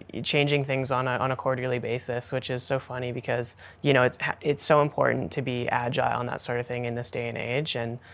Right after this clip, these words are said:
f-, you know, previously it would take companies years to adopt an idea or kinda get it across. But how important is it to you, um,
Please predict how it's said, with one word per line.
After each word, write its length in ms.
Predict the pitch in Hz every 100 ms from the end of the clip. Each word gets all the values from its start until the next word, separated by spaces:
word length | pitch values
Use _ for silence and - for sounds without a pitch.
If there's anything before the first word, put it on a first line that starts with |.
| - -
f-, 260 | - - - - - -
you 140 | 147
know, 280 | 135 117 - -
previously 560 | 160 143 139 - 131
it 20 |
would 100 | 127
take 200 | 131 127
companies 400 | 147 127 135 127
years 420 | 123 131 123 120 -
to 120 | 127
adopt 360 | 117 117 120
an 80 | 123
idea 500 | 117 113 120 113 117
or 140 | 117 117
kinda 260 | 127 117
get 140 | 117 113
it 60 |
across. 420 | 120 120 117 120
But 260 | - 117 - - - -
how 220 | - 247
important 460 | 226 - 196 175
is 200 | 113 170
it 120 | 165 -
to 120 | 147
you, 400 | 135 135 127 127
um, 420 | 131 127 123 127